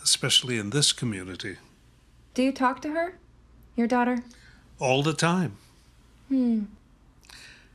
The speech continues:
Speaker 1: It's a strange thing to try to be good. Much harder than it seems. People end up getting hurt no matter what you do, I've found.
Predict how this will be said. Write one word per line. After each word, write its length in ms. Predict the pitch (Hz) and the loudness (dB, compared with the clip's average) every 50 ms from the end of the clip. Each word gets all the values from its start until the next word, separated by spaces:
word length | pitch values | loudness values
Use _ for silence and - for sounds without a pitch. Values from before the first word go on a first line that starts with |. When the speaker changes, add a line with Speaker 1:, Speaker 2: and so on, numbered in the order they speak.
| - - - - - - - | -20 -20 -20 -20 -20 -12 -6
Speaker 1:
It's 200 | - 165 147 - | -2 0 2 2
a 60 | 196 156 | 4 4
strange 540 | - - - 202 208 226 226 214 - - | 2 2 2 2 2 4 2 2 0 0
thing 300 | - 202 202 180 110 85 - - - - - - - - - - - _ - | 0 2 2 0 0 -4 -8 -18 -20 -20 -20 -20 -20 -20 -20 -20 -20 _ -16
to 100 | - - | -10 -4
try 220 | - - 135 110 | 0 2 2 2
to 80 | 107 107 | 2 -2
be 140 | - 104 95 | -4 -6 -6
good. 300 | 95 101 95 101 104 107 - _ _ _ _ _ _ _ _ _ _ _ _ _ _ _ _ _ _ _ _ _ _ - | -6 -6 -6 -6 -8 -10 -16 _ _ _ _ _ _ _ _ _ _ _ _ _ _ _ _ _ _ _ _ _ _ -4
Much 200 | 139 139 - - | -4 -2 0 2
harder 280 | 147 151 139 127 135 123 | 2 4 4 4 2 0
than 220 | 107 123 113 117 | 0 0 0 0
it 160 | 113 101 - | 0 0 0
seems. 720 | - - 147 143 131 123 113 92 90 98 98 - - - - - - - _ _ _ _ _ - - - - - - _ _ _ _ _ _ - | 0 0 0 0 0 0 -2 -4 -6 -6 -6 -6 -6 -6 -10 -16 -20 -20 _ _ _ _ _ -20 -20 -20 -20 -20 -20 _ _ _ _ _ _ -2
People 320 | - 156 156 170 165 151 147 | 0 0 2 2 2 4 4
end 200 | 147 151 151 147 | 4 4 4 2
up 180 | 143 139 - | 0 0 0
getting 280 | - 143 135 135 135 131 | 0 0 2 2 2 2
hurt 360 | 113 127 139 139 139 - - | 2 2 2 2 2 -2 -4
no 180 | 123 123 127 123 | -2 -2 0 0
matter 300 | 127 131 135 135 135 127 | 0 0 2 2 0 0
what 280 | 120 123 123 - - | 0 -2 -2 -2 -4
you 80 | 127 117 | -4 -4
do, 320 | 120 147 151 147 120 110 | -2 -2 0 0 -2 -2
I've 160 | 98 98 95 | -4 -6 -8
found. 460 | - - 113 98 92 92 90 92 90 | -8 -8 -8 -8 -8 -10 -10 -12 -16